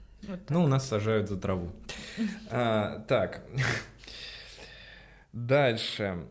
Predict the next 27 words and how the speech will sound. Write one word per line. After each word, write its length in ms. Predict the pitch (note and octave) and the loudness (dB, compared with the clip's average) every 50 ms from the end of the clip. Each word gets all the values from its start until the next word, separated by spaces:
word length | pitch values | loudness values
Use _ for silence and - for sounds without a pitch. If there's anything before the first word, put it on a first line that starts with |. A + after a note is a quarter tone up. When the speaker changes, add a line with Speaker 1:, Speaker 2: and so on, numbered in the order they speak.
| - _ _ _ - | -14 _ _ _ -16
Speaker 2:
М, 360 | - G2+ G#2+ G#2+ G#2 G#2 G#2 G#2 | -12 -10 -8 -4 -4 -4 -2 2
дальше. 500 | A#2+ B2 A#2 A2+ G#2+ - - - G#2 G2+ | 2 4 4 4 2 -2 -4 -4 -4 -4
Что 420 | - - - - - D3+ D#3 E3+ | -4 -6 -8 -6 -2 2 2 2
будет, 560 | D#3+ C3+ C3+ D#3+ F3 D#3+ A#2 A#2 G#2+ - - - - - - - - - - - - - G2 G#2 | 2 0 0 0 0 2 2 0 0 -2 -6 -12 -14 -16 -16 -18 -20 -20 -20 -20 -20 -16 -14 -12
э, 340 | A2+ A2 G#2 G2+ G#2 G#2 G#2+ A2 - - _ _ _ _ _ | -10 -10 -10 -10 -10 -10 -12 -14 -18 -20 _ _ _ _ _
а, 140 | - A#2 A2 | -2 -2 0
вот, 280 | G#2 C3 C3 G2 G2+ A#2 | 2 2 2 2 2 4
да, 180 | B2+ A2+ G2 | 4 4 4
ну, 160 | G2+ A2+ B2+ | 2 0 -2
это 240 | G#2+ B2+ B2+ C3 B2 | -2 -2 -2 -2 -4
тут 200 | A2+ - B2+ B2 | -4 -4 -6 -4
много 260 | C3+ D3 D3+ B2+ - | 0 0 0 0 0
таких 280 | - A2+ G#2+ - - - | -2 -2 -4 -4 -4 -4
вопросов, 420 | A2+ A2+ - F3 G#3 G3+ - - | -4 0 0 0 0 0 -2 -6
на 120 | - A#2 A#2+ | -6 -6 -6
самом 300 | - - A#2+ A2+ A2+ A2+ | -4 -4 -2 -2 0 2
деле. 240 | A#2 A2 G#2 G2+ G2 | 2 2 2 2 0
С 100 | - - | -2 -2
какого 360 | - A#2+ A#2+ - E3 D3+ C3 | -2 -2 0 2 2 2 2
возраста, 880 | B2 C3 D3+ F#3+ G#3 G3 E3 C#3+ C3 - - - A2+ G#2 G2+ G2+ F#2+ F2 - - | 2 2 2 2 2 2 0 0 -2 -4 -4 0 0 2 2 0 -2 -6 -8 -8
э, 880 | G#2+ A2 G#2+ G#2 G#2 G2+ G2+ G2+ G2 G2 G2 F#2 F2+ F2+ D#2+ B1 A#1 - - - - | -6 -4 -2 -2 -2 -2 -2 -2 -4 -4 -4 -6 -6 -8 -10 -12 -14 -16 -18 -18 -14
вообще, 420 | - A2 G#2+ G#2 - - - G#2+ | -6 -6 -6 -4 -4 -2 -2 -2
в 120 | - - - | -2 -2 -4
принципе, 480 | - B2 A#2+ A2+ G#2 - - - A2 | -2 0 0 0 -2 -4 -8 -4 -4
ну, 60 | A#2 A#2+ | -2 2
я 160 | A2 G#2 G2 | 2 2 2
обобщу, 440 | G2 G#2+ G#2+ - - - F#2 F2+ | 2 0 0 -2 -4 -8 -8 -8